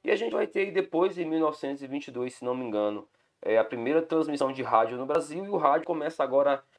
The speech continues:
proliferar a música, a música, o cantor começa a se profissionalizar, a gente agora começa a ter a música de forma mais aberta, de mais ampla.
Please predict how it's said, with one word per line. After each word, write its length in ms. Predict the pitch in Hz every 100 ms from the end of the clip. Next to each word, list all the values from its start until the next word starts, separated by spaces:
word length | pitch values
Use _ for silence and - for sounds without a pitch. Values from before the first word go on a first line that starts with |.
| _ _
proliferar 680 | 175 202 214 - 180 151 151
a 80 | 165
música, 500 | 170 185 220 - 190
a 40 |
música, 540 | 170 165 202 - - -
o 60 |
cantor 520 | - 226 220 170 185
começa 300 | 196 185 160
a 40 | 165
se 160 | -
profissionalizar, 840 | - - 202 208 180 165 170 185 175
a 80 | 196
gente 220 | 196 196
agora 200 | 180 185
começa 260 | 190 190
a 20 | -
ter 100 | 202
a 80 |
música 460 | 185 165 196 202 208
de 80 | 202
forma 340 | - 180 185
mais 460 | 156 151 170 - - _ _ _ _ _ _ _
aberta, 580 | 160 156 135 - - 92 _ _
de 140 | - 131
mais 340 | 139 160 160
ampla. 440 | 110 95 95 85